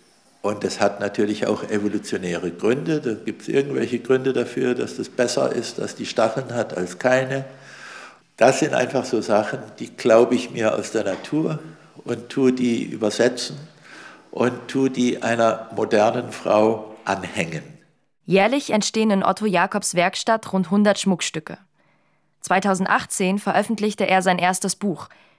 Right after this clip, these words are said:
Speaker 2: Ripe Fruit, Reife Frucht. Darin sind alle Kreationen aufgelistet. Die Schmuckhistorikerin Vivienne Becker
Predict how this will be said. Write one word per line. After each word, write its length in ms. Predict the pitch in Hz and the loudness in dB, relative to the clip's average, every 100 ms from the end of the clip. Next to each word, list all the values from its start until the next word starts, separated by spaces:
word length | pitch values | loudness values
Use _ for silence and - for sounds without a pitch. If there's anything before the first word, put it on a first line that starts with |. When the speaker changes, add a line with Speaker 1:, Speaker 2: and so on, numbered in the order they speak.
| _ | _
Speaker 2:
Ripe 320 | - 180 202 | 2 4 4
Fruit, 460 | - 214 190 160 - _ _ _ | 0 0 0 -2 -14 _ _ _
Reife 260 | 180 185 180 | 0 0 -2
Frucht. 460 | - 180 - - - _ _ _ _ _ - | -4 -4 -4 -16 -20 _ _ _ _ _ 0
Darin 380 | 175 220 262 214 | 2 4 2 2
sind 220 | 196 - | 2 2
alle 180 | 202 208 | 2 2
Kreationen 600 | - 190 - 190 185 190 | 2 2 4 2 4 4
aufgelistet. 800 | 175 - 165 156 - 180 - - _ _ _ _ _ _ _ _ - | 2 2 -2 -2 -4 -8 -12 -20 _ _ _ _ _ _ _ _ -6
Die 60 | |
Schmuckhistorikerin 1080 | 170 226 285 208 - 180 170 175 160 170 190 | 4 4 6 0 2 2 2 0 0 2 2
Vivienne 380 | 170 160 180 185 | 0 2 2 4
Becker 400 | 185 208 196 202 | 2 2 2 0